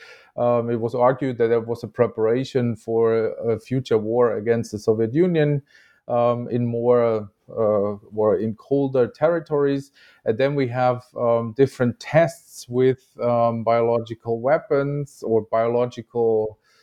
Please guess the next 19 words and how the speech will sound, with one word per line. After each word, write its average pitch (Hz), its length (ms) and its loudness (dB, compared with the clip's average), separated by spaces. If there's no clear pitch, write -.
um, 107 840 -2
material, 143 600 0
not 110 320 -4
bio-, 104 400 -2
with 120 460 -4
biological 127 560 -2
diseases 175 760 0
that 143 220 0
could 151 280 -4
be 143 120 0
spread. 135 640 -2
And, 117 500 2
uh, 113 300 0
then 120 500 0
in 127 200 0
China, 143 560 0
there 123 100 2
were 120 160 2
multiple, 120 960 -2